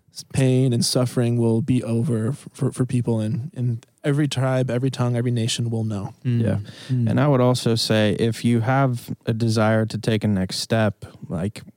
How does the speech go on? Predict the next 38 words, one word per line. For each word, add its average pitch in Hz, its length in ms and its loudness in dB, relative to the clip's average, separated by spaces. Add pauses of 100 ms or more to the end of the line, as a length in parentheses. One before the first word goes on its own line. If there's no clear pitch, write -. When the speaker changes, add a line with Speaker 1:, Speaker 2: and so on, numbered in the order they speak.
(140)
Speaker 3:
we're 120 300 0
a 113 40 0
church, - 600 -2 (880)
Paul 117 260 2
and 113 120 4
I 113 240 2
and 101 340 0
a 104 60 0
few 101 300 -2
others, 107 400 2
we're 110 120 2
pastors 117 600 0
here 104 480 2
to, 98 560 0 (160)
um, 92 480 -2 (240)
accompany 107 640 0
you 92 240 0
through 107 240 0
that 87 240 -2
journey. 87 440 0
And 107 200 0
so 101 360 2 (840)
what 110 340 2
we 127 320 2
hope 131 460 2
for 113 500 2
is 110 280 0
that, 101 260 2 (160)
you 117 120 0
know, 104 140 2
the 104 100 0
thousands 110 460 2
of 110 100 -4
people 104 300 0
that 95 160 0
call 98 260 -2
Eastview 107 360 0
home, 107 500 2